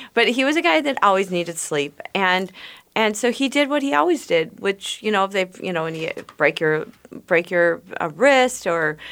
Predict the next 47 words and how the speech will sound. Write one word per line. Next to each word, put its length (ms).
he 120
got 240
stitches, 580
you 60
go 140
to 40
the 120
doctor. 680
And, 420
you 100
know, 100
if 80
I 100
look 200
back, 340
Woody 200
was 160
a 80
product 440
or 240
is 220
the 100
child 380
of, 280
um, 460
military. 720
You 180
know, 160
his 180
dad 220
was 160
in 80
the 80
military, 540
a 60
colonel. 420
They 120
traveled 360
all 160
over 200
the 140
world, 400
lived 160
all 160
over 180
the 100
world. 280